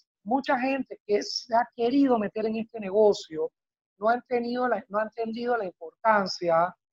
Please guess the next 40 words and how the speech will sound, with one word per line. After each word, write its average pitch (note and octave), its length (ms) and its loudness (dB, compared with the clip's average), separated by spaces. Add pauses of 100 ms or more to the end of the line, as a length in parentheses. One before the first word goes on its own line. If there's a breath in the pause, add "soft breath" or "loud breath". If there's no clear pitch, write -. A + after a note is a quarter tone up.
(260)
de, G3 280 -2 (100)
de, G3 300 -2
de F#3+ 80 0
hacer A3+ 400 2
partnership, F#3+ 540 0
de - 80 -20
generar F3 360 2
socios B3 720 0 (360)
Y G#3+ 100 2
eso A3+ 200 2
se G#3 160 -4
logra, F#3+ 360 4 (120)
por E3+ 100 -8
lo F3 80 -2
menos A3+ 220 -2
en A#3+ 80 -8
Panamá, G3 340 -2
poniendo G3 320 -12
la F#3+ 80 2
cara, - 340 -2 (460)
yendo G3+ 300 0
a A#3 40 4
decir, G#3+ 320 -4
"Yo A#3+ 160 6
respaldo A3 400 2
esta G#3 220 0
marca, G3+ 360 2
yo A3 200 2
me A3+ 120 -2
hago A3 200 2
responsable, F#3+ 720 -4 (340)
aquí - 220 -4
me A#3+ 140 0
puedes A#3 240 0
ir A3+ 120 -2
a A3+ 40 6
buscar G#3 300 2
cuando F#3+ 340 -16
no - 20 -14
cumpla". G#3+ 440 -4